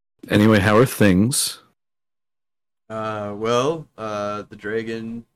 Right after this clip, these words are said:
Speaker 2: is, uh, saying the end is coming, and, uh, we're kind of battening the hatches down for what supposedly will be a great storm that will be coming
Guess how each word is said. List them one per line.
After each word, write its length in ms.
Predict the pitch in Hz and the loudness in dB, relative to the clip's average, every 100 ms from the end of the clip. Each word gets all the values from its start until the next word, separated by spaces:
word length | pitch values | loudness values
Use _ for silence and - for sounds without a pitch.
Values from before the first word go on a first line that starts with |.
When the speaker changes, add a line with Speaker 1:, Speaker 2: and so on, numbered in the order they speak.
| _ | _
Speaker 2:
is, 720 | 101 104 101 101 98 101 - | -14 -12 -12 -14 -16 -20 -16
uh, 480 | 95 95 95 92 95 98 _ _ _ _ _ _ _ _ _ _ - | -10 -8 -8 -8 -10 -14 _ _ _ _ _ _ _ _ _ _ -6
saying 400 | 110 110 113 110 | -4 -4 -8 -10
the 180 | 110 | -8
end 220 | 107 110 110 | -6 -6 -10
is 120 | 101 | -14
coming, 520 | - 107 113 160 185 170 _ _ _ | -12 -10 -8 -10 -14 -20 _ _ _
and, 560 | 90 95 95 95 95 | -16 -14 -14 -14 -14
uh, 420 | 95 95 95 95 98 | -12 -10 -12 -12 -14
we're 300 | 98 98 101 101 _ _ _ | -16 -16 -16 _ _ _ _
kind 180 | 107 104 | -16 -14
of 120 | 98 _ - | -18 _ -14
battening 560 | 110 107 117 110 110 | -12 -12 -12 -12 -14
the 80 | 107 | -16
hatches 480 | 101 107 101 113 101 | -10 -10 -10 -14 -14
down 340 | 107 101 98 | -10 -10 -10
for 200 | 101 - | -14 -16
what 220 | 98 98 - | -12 -12 -14
supposedly 640 | - 110 101 101 _ 98 | -16 -14 -14 -16 _ -16
will 180 | 98 95 | -14 -16
be 400 | 92 95 95 95 _ _ _ _ _ _ _ _ _ | -16 -14 -12 -14 _ _ _ _ _ _ _ _ _
a 60 | 98 | -20
great 400 | 92 95 101 - | -12 -10 -10 -12
storm 580 | - 104 101 98 101 | -14 -10 -8 -10 -12
that 160 | 98 90 | -14 -14
will 120 | 95 | -14
be 120 | 95 | -16
coming 360 | 95 104 92 98 | -16 -16 -16 -18